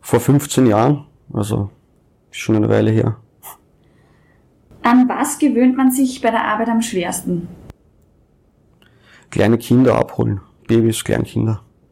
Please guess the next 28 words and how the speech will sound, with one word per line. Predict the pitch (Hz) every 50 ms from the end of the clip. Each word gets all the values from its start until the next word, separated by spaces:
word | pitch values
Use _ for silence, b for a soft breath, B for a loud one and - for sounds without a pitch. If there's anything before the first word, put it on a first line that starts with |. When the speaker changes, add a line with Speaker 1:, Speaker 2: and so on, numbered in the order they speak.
| _ _ _ _ _ _ _ _ _ _ _ _ - - - -
Speaker 2:
An | - 240 240
was | 220 208 220 - -
gewöhnt | 240 208 208 208 -
man | - 226
sich | - 226 220 -
bei | 220
der | 208 196
Arbeit | 196 190 190 -
am | 185 185
leichtesten? | 170 165 160 - - - - 196 - - - - 220 285 247 - - - - - - - _ _ _ _ _ _ _ _ _ _ _ _ _ _ _ _ _ _ b b b b b b b b b _ _ _ _ _ _
Speaker 1:
An | - - - 123 120
Kollegen, | - - 135 123 117 123 139 151
mit | 147 147
denen | 131 127 131 131 127
man | 120 117
Spaß | - - - - - 131 - 165
haben | 160 175 165
kann | - 151 139 147 156 160
und | 147 143 139 139 139 - - - - - - - 139 151 233 - _ _ _ _ _ _ _ _ _ _ -
auch | - 120 117 -
trotz | - 113 123 127 - -
der | - 104
Arbeit, | 101 104 110 117 117 117 - - - - _ _ _ _ _ _ -
ja, | 113 107 104 107 104 - _ _ _ _ _ _ b b b b b b b b b b
schöne | - - 120 117 131 120
Wochen | 120 123 120 - - 123
haben | 117 113 120 120
kann. | - - - -